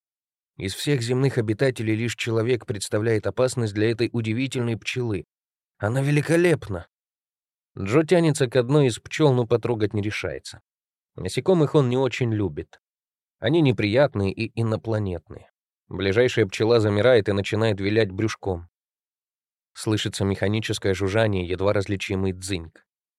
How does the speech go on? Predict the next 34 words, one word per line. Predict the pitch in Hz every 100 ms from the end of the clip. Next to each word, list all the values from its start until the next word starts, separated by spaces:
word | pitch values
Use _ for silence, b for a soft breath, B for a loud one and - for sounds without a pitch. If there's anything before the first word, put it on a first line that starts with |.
| _ _ _
Затаив | - 98 98 139 110
дух, | 151 117
Джо | 101 127 135
все | - -
же | 131 120
прикасается | 120 113 117 151 131 -
кончиком | 104 151 135 120 110 107
указательного | 104 107 131 123 113 110 104
пальца | - 135 117 110
к | 110
ее | 104 117
спинке. | - - 117 90 - - _ _ _
Она | - 92 110
комнатной | - 123 120 127 131 127
температуры, | 131 123 131 131 - 95 95 - _ _
сухая, | _ - 127 - 92 82 87 _ _ _ _
и | 104
вроде | 110 120
бы | 113
ничего | 113 110 - 123
не | 123 113
имеет | 117 110
против | - 107 101 110
его | 117 92
прикосновений. | 80 90 107 - 127 117 87 73 _ _ _ _ _ _ -
Ну | 85 123
да, | 151 127 127
механической | 110 98 98 143 139 -
пчеле | 95 - 107 127
все | 117 - 107
равно, | 95 90 87
а | 87
вот | 101
живой... | 95 104 110 147 156 -